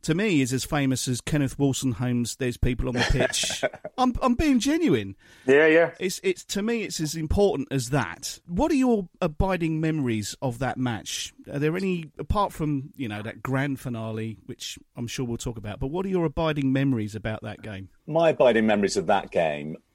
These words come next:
Speaker 2: are, you know, and thank you, that's very kind to say, and I think as a, as a commentator, first of all, you dream of having a scenario like that.
Speaker 1: Right.
Speaker 2: It is. You don't, you, you know,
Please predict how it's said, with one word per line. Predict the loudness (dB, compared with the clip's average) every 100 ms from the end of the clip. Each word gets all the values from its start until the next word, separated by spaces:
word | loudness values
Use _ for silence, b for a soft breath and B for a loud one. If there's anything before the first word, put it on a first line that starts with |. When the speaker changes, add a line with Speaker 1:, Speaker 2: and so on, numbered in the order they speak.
| _ -4
Speaker 2:
are, | 0 2 2 2 0 -4 _ _
you | -4 -2
know, | -2 -2
and | -4 -4 -10 _
thank | -2 -2 -2
you, | -2
that's | -2
very | 0 0
kind | 0 -6 -6 -8
to | -8
say, | -6 -4 -4 -4
and | -4 -4
I |
think | -2 -4 -4
as | 0
a, | 2 2
as | 0
a | 0
commentator, | 0 -2 -2 -6 -8 -10 -8
first | -4 -4 -4
of | -4
all, | -4 -4 -10 _ _
you | -8 -8
dream | -6 -2 0 -2 -6 -12
of | -16 -10
having | -8 -8
a | -10
scenario | -8 -8 -8 -6 -6
like | -6 -10 -12
that. | -14 -16 _ _ _ -6
Speaker 1:
Right. | -4 -2 -6 _ -20 -16 -4
Speaker 2:
It | 0 2
is. | 0 -2 -6
You | -2
don't, | 2 2
you, | 0 -4 -4
you | -4
know, | -2